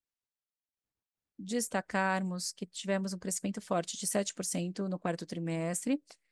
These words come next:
Então, se você olhar o crescimento que tivemos em pós-pago, foi mais alto ainda. Este foi um ótimo resultado no trimestre. Se,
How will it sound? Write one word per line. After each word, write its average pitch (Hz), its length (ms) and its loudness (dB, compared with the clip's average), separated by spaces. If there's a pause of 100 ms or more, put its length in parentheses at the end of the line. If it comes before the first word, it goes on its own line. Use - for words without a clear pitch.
(220)
Então, 180 220 0
se 180 120 -2
você 180 480 0
olhar 175 360 2
o 170 80 -2
crescimento 175 520 0
que - 60 -8
tivemos 170 320 0
em 170 80 0
pós-pago, 180 680 2
foi 220 120 2
mais 208 220 4
alto 233 180 2
ainda. 175 400 4 (3250)
Este 185 320 2
foi 180 240 0
um 180 140 0
ótimo 196 300 2
resultado 180 500 0
no 175 160 -2
trimestre. 180 560 -4
Se, - 240 -4